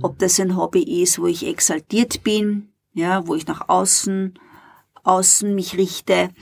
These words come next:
oder etwas ist, wo ich ganz zur Ruhe komme. Oder auch zur Ruhe komme mit der Naturverbindung, zum Beispiel ich gehe fischen, ja,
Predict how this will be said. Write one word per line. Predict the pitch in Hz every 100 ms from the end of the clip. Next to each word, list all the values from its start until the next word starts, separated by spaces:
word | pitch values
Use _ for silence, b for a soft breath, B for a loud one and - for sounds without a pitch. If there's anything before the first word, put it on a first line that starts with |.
| B B -
oder | 180 180
etwas | 160 175 175 180
ist, | 170 - 160
wo |
ich | 151
ganz | - - 160 -
zur | 180
Ruhe | 165 175 175
komme. | - 185 165 160 _ _ _ _ _ _ _ _ _ b b b -
Oder | 185 185 - -
auch | - -
zur | - 180
Ruhe | 165 175 170
komme | - 175 175 175
mit | 170 170
der | 170
Naturverbindung, | 170 170 - 185 185 185 185 196 - 185 180 175 185
zum | 175 170
Beispiel | - 165 - 170 165
ich | 156
gehe | 180
fischen, | - 190 - - 185 156
ja, | 160 190